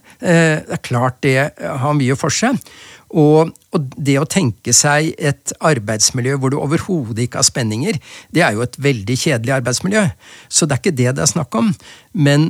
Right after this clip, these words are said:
det er snakk om å, eh,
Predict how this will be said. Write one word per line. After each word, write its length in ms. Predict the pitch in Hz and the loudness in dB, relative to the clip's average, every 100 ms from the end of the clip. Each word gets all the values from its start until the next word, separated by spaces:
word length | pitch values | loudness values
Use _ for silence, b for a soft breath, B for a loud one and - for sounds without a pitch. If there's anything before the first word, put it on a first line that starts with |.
| - - | -2 -8
det 160 | 151 | -2
er 160 | 170 - | 2 2
snakk 380 | 135 123 _ 160 | 0 -4 _ 2
om 240 | 151 170 - 165 | 2 0 -4 0
å, 440 | 143 143 143 143 - _ - | 2 4 2 0 -4 _ -4
eh, 640 | 160 147 139 135 135 131 | 0 2 2 2 2 0